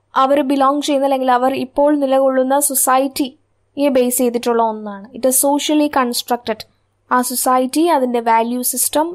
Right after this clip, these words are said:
അതിൻ്റെ എല്ലാം ഒരു ഇൻഫ്ലുവൻസ് അതിൻ്റെ മേളിലുണ്ട്. And it is arrived at, ഈ എത്നിക് ഐഡന്റിറ്റി എന്ന് പറഞ്ഞാൽ അത് നിരന്തരമായ ഒരു ഇന്ററാക്റ്റീവ്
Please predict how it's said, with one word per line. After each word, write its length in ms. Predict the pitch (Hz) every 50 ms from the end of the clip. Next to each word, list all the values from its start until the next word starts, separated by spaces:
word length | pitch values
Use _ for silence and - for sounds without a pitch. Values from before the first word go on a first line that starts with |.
| 427 -
അതിൻ്റെ 360 | - 254 254 262 262 262 269 277
എല്ലാം 320 | 269 262 254 269 294 339 339
ഒരു 180 | 311 277 294 349 - - _ _ _ _ _ - -
ഇൻഫ്ലുവൻസ് 640 | 330 339 359 370 370 - 370 381 392 392 370 359 320
അതിൻ്റെ 260 | 294 277 269 269 269
മേളിലുണ്ട്. 520 | 262 233 233 226 220 220 214 214 208 - 277 _ _ _ _ _ _ _ - -
And 120 | 311 320
it 100 | 339 311
is 140 | 359 339 -
arrived 420 | 330 311 311 320 330 339 349 320 285
at, 180 | 262 269 - - - -
ഈ 80 | 269 269 262
എത്നിക് 340 | 254 247 - 302 302 302 302
ഐഡന്റിറ്റി 380 | 294 285 294 294 285 285 311 294
എന്ന് 140 | 294 302 294
പറഞ്ഞാൽ 260 | 285 277 285 285 277
അത് 140 | 269 285 359 392 - _ _ _ _ _ - -
നിരന്തരമായ 840 | 311 302 311 311 302 320 330 339 330 330 330 320 320 320 320 339 349
ഒരു 160 | 339 311 285
ഇന്ററാക്റ്റീവ് 680 | 294 277 269 262 269 269 262 262 262 262 - 285 294